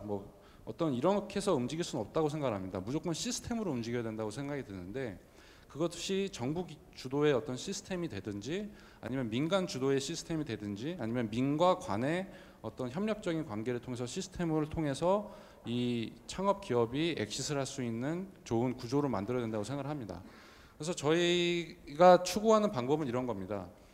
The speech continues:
사실 어떤 좋은 기술을 가지고 계신 교수님들은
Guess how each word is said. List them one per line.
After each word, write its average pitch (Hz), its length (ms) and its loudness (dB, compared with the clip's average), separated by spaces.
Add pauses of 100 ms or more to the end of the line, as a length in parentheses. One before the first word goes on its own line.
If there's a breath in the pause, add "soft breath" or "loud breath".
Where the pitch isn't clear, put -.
(160 loud breath)
사실 208 640 0 (120)
어떤 165 240 -2
좋은 165 280 0
기술을 180 320 -2
가지고 147 300 -4
계신 156 260 -2
교수님들은 160 1120 0